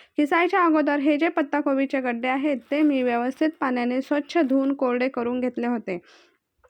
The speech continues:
यानंतर खीस केल्यावर आपल्याला ते धुता येणार नाही, त्यामुळे ते आपण अगोदरच धुवून काढायचे आहे. आता इथे एकदम जाडसर जी खिसणी असते, याने आपण पत्ताकोबी खिसून घ्यायचा, म्हणजेच अगदी झटपट असा आपला पत्ताकोबी बारीक होतो.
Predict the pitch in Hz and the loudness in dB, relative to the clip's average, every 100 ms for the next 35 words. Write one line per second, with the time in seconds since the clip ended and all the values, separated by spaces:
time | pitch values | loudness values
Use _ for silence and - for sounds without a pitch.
0 | _ - 254 262 330 349 320 311 311 311 | _ -6 0 2 4 4 4 2 4 2
1 | 302 302 277 262 262 254 254 254 269 302 | 2 0 0 2 0 -2 0 0 0 0
2 | 302 277 277 262 277 285 285 277 269 247 | 2 2 2 0 0 2 2 0 0 0
3 | 277 294 285 240 247 247 233 254 262 226 | 2 2 2 0 0 -2 0 0 0 0
4 | 226 226 233 247 247 240 226 220 202 202 | -2 -2 -2 -2 0 -2 -2 -4 -4 -4
5 | 208 202 202 - - - - 269 277 415 | -6 -6 -8 -10 -20 -18 -2 -2 2 2
6 | 392 359 285 262 262 285 277 269 262 277 | 2 2 2 0 0 2 2 2 0 2
7 | 311 302 311 302 277 - 294 294 - 262 | 2 4 2 0 -2 0 0 0 0 0
8 | 254 262 294 285 269 262 254 - 240 240 | 2 2 0 0 0 -2 -2 -2 -2 -2
9 | 240 269 285 262 302 311 311 269 240 254 | -4 -2 0 0 2 4 4 2 0 2
10 | 269 247 240 - - 247 254 311 269 285 | 2 2 -2 -6 -6 -4 2 2 2 0
11 | 233 - 294 302 302 277 247 254 247 240 | -2 0 0 0 0 0 0 -4 -4 -4
12 | 240 240 226 226 262 254 240 247 226 202 | -4 -4 -4 -2 0 0 0 -2 -4 -2